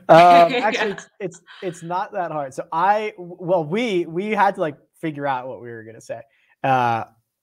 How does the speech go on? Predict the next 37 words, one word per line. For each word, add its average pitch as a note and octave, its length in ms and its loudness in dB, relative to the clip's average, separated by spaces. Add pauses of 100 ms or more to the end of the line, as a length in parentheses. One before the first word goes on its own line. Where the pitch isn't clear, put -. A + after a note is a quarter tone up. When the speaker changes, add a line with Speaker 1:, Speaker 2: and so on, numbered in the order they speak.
(120)
Speaker 2:
we, F3+ 380 0
we F#3 160 2
usually G3 480 2
say, D3 560 6 (580)
"We D3+ 160 2
run D#3+ 220 4
a C3+ 60 4
golf B2+ 340 0
media A2 320 -8
company." - 400 -18 (220)
That, C#3 200 0
that's E3 380 2
the D3 160 4
line. A2 320 -2 (600)
And D3 720 0 (600)
ninety-nine F3 960 0
percent E3 400 -2
of D3+ 160 -2
the D3+ 80 -2
time D#3+ 360 0
it, D3+ 200 -4
it C#3+ 240 -2
ends C#3 280 0
there D#3+ 460 4
and C#3+ 240 0
they C#3 140 2
go, C#3 320 2
"Oh, D4+ 260 8
cool. - 360 2 (580)
Sounds F#3+ 280 -2
great." E3+ 240 -2 (640)
And E3 200 -2
then D#3+ 380 0
if E3+ 180 -6
anybody's F3+ 380 -2
like, E3 160 -2
"Oh, F3+ 360 0